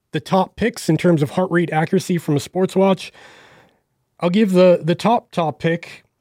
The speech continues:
to the Apple Watch Series six and seven. Where is it? There it is. Yeah, for whatever reason, oh,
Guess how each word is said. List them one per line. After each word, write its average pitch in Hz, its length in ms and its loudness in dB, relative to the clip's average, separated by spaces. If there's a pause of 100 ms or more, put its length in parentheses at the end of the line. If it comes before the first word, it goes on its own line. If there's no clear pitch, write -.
to 160 180 -4
the 147 240 -2
Apple 170 240 0
Watch 170 320 0
Series 165 340 0
six - 440 -4
and 156 200 0
seven. 233 480 0 (580)
Where 147 140 -8
is 123 140 -4
it? 120 160 -6 (1200)
There 185 160 -6
it 170 80 0
is. 170 280 -2 (640)
Yeah, 156 240 0
for 175 160 4
whatever 220 240 6
reason, 170 560 4 (420)
oh, 170 140 -10